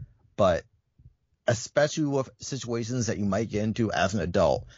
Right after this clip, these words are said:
I think it was very important, you know, for kids to see that basically everyone's on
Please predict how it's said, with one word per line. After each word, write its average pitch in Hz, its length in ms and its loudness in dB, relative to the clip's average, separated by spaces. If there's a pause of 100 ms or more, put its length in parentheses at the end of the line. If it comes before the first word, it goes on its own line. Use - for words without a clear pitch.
(140)
I - 80 4
think 110 160 6
it 107 40 6
was 92 240 0
very 123 580 2
important, 90 680 -2 (260)
you 98 80 -6
know, 104 120 2
for 85 100 -4
kids 120 340 0
to 104 80 0
see 90 440 -2 (340)
that 95 280 2 (160)
basically 120 540 0
everyone's 104 400 0
on 90 140 -2